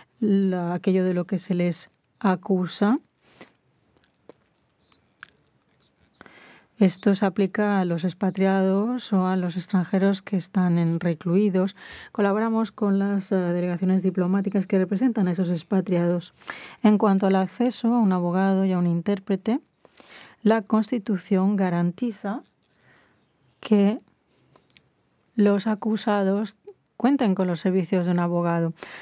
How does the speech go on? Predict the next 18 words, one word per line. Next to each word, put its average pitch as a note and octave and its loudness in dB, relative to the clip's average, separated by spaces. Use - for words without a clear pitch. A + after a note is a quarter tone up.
El F#3+ 2
Código A3+ 2
de A3+ 2
Enjuiciamiento F#3+ 0
Penal G3 0
establece F#3+ -2
que G3 -4
el F#3+ 2
abogado G3 0
de G3 2
un F3+ 0
acusado F#3+ 0
debe F#3+ 0
estar G#3 -2
presente G3 0
durante F3+ -2
la F#3+ 2
investigación F3+ 0